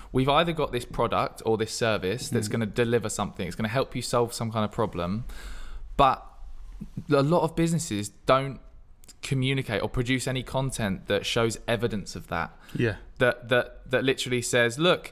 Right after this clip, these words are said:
Speaker 1: here's someone that looks like you, that's brought, bought this product, that's invested in our service, and they've achieved this, or they've solved those problems." Case studies, testimonials,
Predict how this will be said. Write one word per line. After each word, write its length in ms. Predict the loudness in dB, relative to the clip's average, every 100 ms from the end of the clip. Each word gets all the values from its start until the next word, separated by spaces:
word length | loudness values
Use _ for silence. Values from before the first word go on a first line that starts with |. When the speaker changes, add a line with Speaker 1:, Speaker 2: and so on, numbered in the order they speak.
| -18 0
Speaker 1:
here's 280 | 2 2
someone 300 | 2 2 4
that 160 | 2 2
looks 280 | 0 0 0
like 300 | 0 0 -4
you, 260 | -2 -2 -4 -12 -2
that's 260 | 0 0 -4
brought, 440 | -4 2 2 4
bought 220 | 2 2
this 120 | -2 -4
product, 460 | -2 4 2 2 -2
that's 180 | -2
invested 440 | 0 0 0 -2 -2
in 80 | 0
our 140 | 0
service, 520 | 2 2 2 -4 -6 -12 -14 -4
and 160 | 0 0
they've 140 | 0
achieved 460 | -2 -2 -4 -4 0
this, 220 | 0 0
or 80 | -2
they've 300 | 0 0 0
solved 260 | -2 0
those 160 | 0 -2
problems." 340 | -2 -2 -6 -14 -18 -16 -4
Case 240 | -2 -2
studies, 460 | 0 0 0 -4 -8
testimonials, 960 | -4 -4 -2 -2 -2 -2 -2 -4 -6